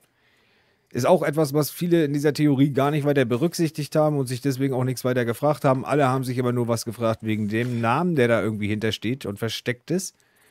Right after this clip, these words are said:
Und um den lesen zu können, müsst ihr im Prinzip das Ding drehen und dann im richtigen Moment Start drücken.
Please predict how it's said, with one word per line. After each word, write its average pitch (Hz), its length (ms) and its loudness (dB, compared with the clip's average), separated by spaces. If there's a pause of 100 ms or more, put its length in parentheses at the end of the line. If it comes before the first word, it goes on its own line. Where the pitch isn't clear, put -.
(260)
Und 117 200 -6
um 139 180 -2
den 165 220 2
lesen 180 300 0
zu 135 140 -6
können, 147 260 -2
müsst 139 180 -4
ihr 151 80 2
im 131 80 -2
Prinzip 143 400 -6
das 123 180 -2
Ding 131 220 -4
drehen 131 300 -2
und 143 140 -4
dann 143 80 2
im 135 100 0
richtigen 143 400 -6
Moment 127 380 -4
Start 101 440 -4
drücken. 92 400 -8